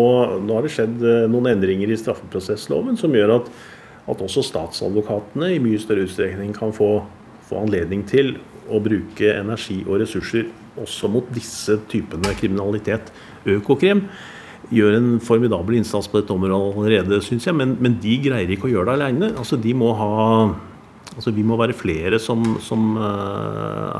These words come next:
er inne på dette området. Og da tror jeg at en økt oppmerksomhet fra statsadvokatenes side mot politidistriktene på dette området vil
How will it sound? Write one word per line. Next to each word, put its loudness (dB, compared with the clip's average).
er 2
inne -2
på -10
dette -6
området. -6
Og 4
da 4
tror 4
jeg 4
at 0
en 0
økt 0
oppmerksomhet -4
fra -6
statsadvokatenes -2
side 2
mot 0
politidistriktene 0
på -2
dette 0
området 2
vil 2